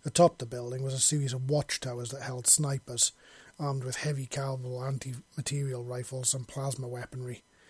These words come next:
and they sat ready to take out any perceived threat with pinpoint accuracy upon discovering it. "That's a lot of security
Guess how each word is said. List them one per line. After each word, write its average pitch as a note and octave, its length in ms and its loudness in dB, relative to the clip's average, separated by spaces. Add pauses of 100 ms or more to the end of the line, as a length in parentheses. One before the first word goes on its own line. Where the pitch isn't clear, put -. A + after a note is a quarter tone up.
(200)
and B2+ 80 -8
they B2+ 40 -4
sat C#3+ 300 4
ready C3+ 300 0
to A#2+ 120 -8
take C3 240 -6
out C3+ 160 -2
any C3+ 180 0
perceived B2+ 480 0
threat C3+ 380 -4
with - 160 -14
pinpoint C3 500 -4
accuracy C3 520 -4
upon B2 280 -10
discovering B2+ 560 -4
it. - 240 -8 (1500)
"That's G3 380 6
a E3+ 60 6
lot F3+ 300 8
of F#3+ 80 4
security F#3 800 4